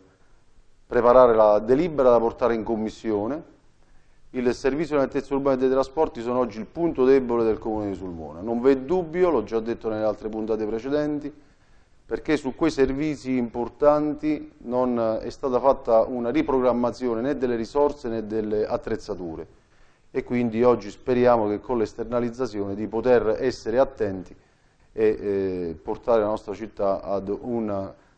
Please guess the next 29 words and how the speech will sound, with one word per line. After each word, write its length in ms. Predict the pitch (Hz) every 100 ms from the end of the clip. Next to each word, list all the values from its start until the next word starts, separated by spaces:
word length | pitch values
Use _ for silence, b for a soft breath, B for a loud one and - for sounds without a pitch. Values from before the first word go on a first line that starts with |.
| b -
grado 320 | 113 113 98
di, 260 | 101 104 98 b b b -
eh, 160 | 98
livello 360 | 104 117 113 98
di 100 | 101
pulizia 580 | 104 117 101 98 98 92 - b b
accettabile. 840 | - 104 110 - 110 92 78 82 -
È 100 | 127
indubbio 500 | 127 139 139 127 139
pure 540 | 135 131 135 139 -
che 280 | - 113 110 -
occorre 800 | 117 - 127 117 104 101 - -
la 160 | 113 127
collaborazione 640 | 117 113 107 120 117 123
di 100 | 107
tutti 220 | 120 110
i 40 | 98
cittadini, 640 | 107 - 127 104 95 101 - b b b b b _
perché 480 | - 113 - 104 101
bisogna 420 | 104 101 113 110
essere 340 | 110 107 104 101
più 320 | 101 117 110
attenti 840 | 104 107 - 131 127 120 123 123 -
al 160 | 104
nostro 300 | 104 107 -
ambiente, 520 | 120 123 135 131 117 107
più 180 | -
attenti 800 | 113 - 123 123 117 101 107 104 b b b b
alle, 560 | 110 107 101 101 98